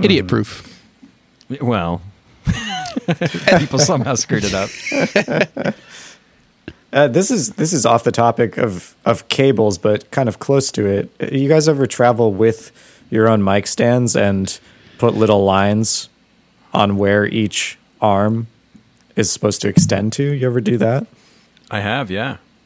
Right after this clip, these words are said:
Speaker 3: Cool.
Speaker 1: I've,
Speaker 3: Yeah, just
Speaker 1: I've, I've marked 'em with ga-, uh, yeah, ne-, never carrying, yeah.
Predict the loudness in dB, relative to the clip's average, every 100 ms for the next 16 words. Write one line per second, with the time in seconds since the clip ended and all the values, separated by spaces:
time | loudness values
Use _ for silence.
0 | _ -6 -4 -4 -2 0 2 0 -4 0
1 | 2 2 0 2 2 -2 -10 _ _ -2
2 | 2 4 4 2 2 2 2 2 4 2
3 | 2 2 2 0 0 0 0 2 2 0
4 | 0 0